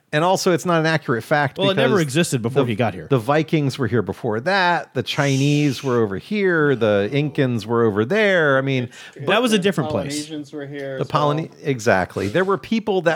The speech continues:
Speaker 3: Pacific
Speaker 1: were
Speaker 3: Islanders.
Speaker 1: here. So this idea about, you know, we, you know, this white guy discovered America. And what did he bring home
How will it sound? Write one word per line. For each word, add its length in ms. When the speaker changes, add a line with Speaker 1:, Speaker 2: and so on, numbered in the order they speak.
Speaker 3:
Pacific 60
Speaker 1:
were 160
Speaker 3:
Islanders. 240
Speaker 1:
here. 280
So 220
this 220
idea 640
about, 520
you 80
know, 300
we, 260
you 120
know, 200
this 260
white 460
guy 580
discovered 840
America. 500
And 140
what 140
did 120
he 120
bring 320
home 640